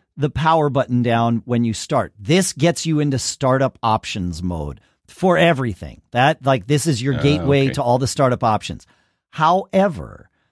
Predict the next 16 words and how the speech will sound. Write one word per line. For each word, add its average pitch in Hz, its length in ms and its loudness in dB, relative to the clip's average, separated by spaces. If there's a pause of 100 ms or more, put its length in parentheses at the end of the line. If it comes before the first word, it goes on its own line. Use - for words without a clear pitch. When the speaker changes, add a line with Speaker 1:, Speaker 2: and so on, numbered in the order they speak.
(360)
Speaker 1:
once 170 520 0
you 202 140 2
get 165 380 0
to 190 120 -2
the 180 240 0
options 110 680 -2
mode, 85 640 -6 (300)
to 147 120 -4
get 151 340 0
to 175 120 0
diagnostics, 151 1160 0 (340)
press 139 440 2
and 143 120 2
hold 123 480 0
Command 110 840 0
D. 107 380 -4